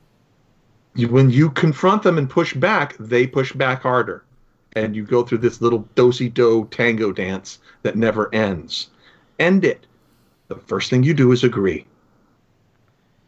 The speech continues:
That's what I do on Facebook. You see me do it to your evil Adam, like he's a blah, blah, blah, blah, blah. He's like, "Oh, Trump said the rain wasn't the issue." And it says, "You're damn right the rain wasn't the issue." And I start, I agreed with him. I said, "You're right, it wasn't the issue.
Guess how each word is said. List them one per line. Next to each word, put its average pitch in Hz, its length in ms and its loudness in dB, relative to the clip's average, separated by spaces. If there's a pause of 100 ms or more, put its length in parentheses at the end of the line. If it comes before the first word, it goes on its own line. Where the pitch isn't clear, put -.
(240)
That's 127 200 -4
what 139 80 4
I 143 80 4
do 165 140 4
on 170 100 2
Facebook. 165 540 2
You 131 160 0
see 165 240 0
me 160 120 2
do 165 200 4
it 185 80 0
to 156 80 -6
your 160 160 2
evil 175 320 4
Adam, 160 320 2
like 120 180 -4
he's 165 200 -2
a 156 100 0
blah, 190 120 0
blah, 220 140 0
blah, 208 140 0
blah, 208 120 -2
blah. 208 360 2 (320)
He's 170 120 -2
like, 180 200 4
"Oh, 196 340 8
Trump 196 280 -2
said 214 200 4
the 185 120 6
rain 190 340 2
wasn't 180 240 2
the 185 160 -2
issue." 202 180 -2
And 143 80 -2
it 135 40 -8
says, 135 160 -4
"You're 131 120 -2
damn 147 240 0
right 160 220 0
the 117 100 -4
rain 107 240 -4
wasn't 104 260 -6
the 104 160 -2
issue." 113 360 0 (180)
And 104 100 -8
I 101 60 -4
start, 107 300 -2
I 113 100 2
agreed 139 300 2
with 135 100 2
him. - 180 -10
I - 460 -20
said, 87 200 -14
"You're 104 100 -4
right, 95 240 -2
it - 80 -6
wasn't 92 240 -6
the 95 100 -2
issue. 92 320 0